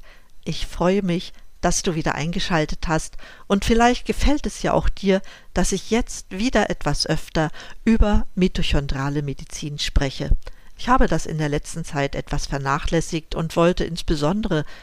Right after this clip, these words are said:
mit der Sendung, die ich letzte Woche abgehalten hatte, über Diabetes und Mikronährstoffe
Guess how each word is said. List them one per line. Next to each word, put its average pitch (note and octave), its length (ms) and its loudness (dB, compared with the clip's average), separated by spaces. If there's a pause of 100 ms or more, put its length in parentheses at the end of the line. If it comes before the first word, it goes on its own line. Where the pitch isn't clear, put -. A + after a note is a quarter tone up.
(280)
mit D#3 200 0
der D3 100 4
Sendung, F#3 580 4 (160)
die E3 80 -8
ich D#3 140 -6
letzte E3 440 -2
Woche D3+ 280 0
abgehalten C#3+ 680 0
hatte, C#3+ 260 -6
über C#3+ 280 0
Diabetes D#3 680 -2
und - 180 -2
Mikronährstoffe C#3+ 920 -2